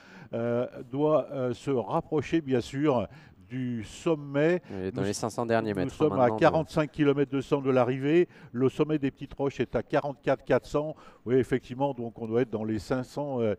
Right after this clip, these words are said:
Speaker 1: derniers mètres de cette, euh, difficulté. Mais une côte, euh, qui, euh, Lilian, me semble quand même relativement difficile.
Speaker 2: Euh, très irrégulière en tout cas,
Speaker 1: Mm.
Speaker 2: puisqu'on a vu tout à l'heure, euh, vraiment le, l'opportunité d'emmener du braquet chez les, euh, deux hommes en contre-attaque, Van Edvelt et, et Onley.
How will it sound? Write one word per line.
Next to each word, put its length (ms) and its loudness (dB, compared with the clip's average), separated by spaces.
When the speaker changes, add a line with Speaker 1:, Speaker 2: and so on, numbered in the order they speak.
Speaker 1:
derniers 540 2
mètres 640 0
de 380 2
cette, 460 -2
euh, 320 4
difficulté. 800 -4
Mais 160 2
une 120 -4
côte, 340 -2
euh, 680 2
qui, 340 -4
euh, 60 4
Lilian, 340 -2
me 140 -2
semble 280 -6
quand 140 -2
même 140 0
relativement 440 -4
difficile. 540 -8
Speaker 2:
Euh, 100 0
très 260 4
irrégulière 520 4
en 100 2
tout 140 -8
cas, 140 2
Speaker 1:
Mm. 40 4
Speaker 2:
puisqu'on 460 -4
a 460 8
vu 180 -4
tout 220 -12
à 80 8
l'heure, 240 8
euh, 160 6
vraiment 320 0
le, 160 6
l'opportunité 680 2
d'emmener 320 4
du 120 -2
braquet 400 6
chez 180 -2
les, 200 4
euh, 340 6
deux 220 2
hommes 100 2
en 80 0
contre-attaque, 540 0
Van 120 0
Edvelt 420 0
et, 360 2
et 80 6
Onley. 320 2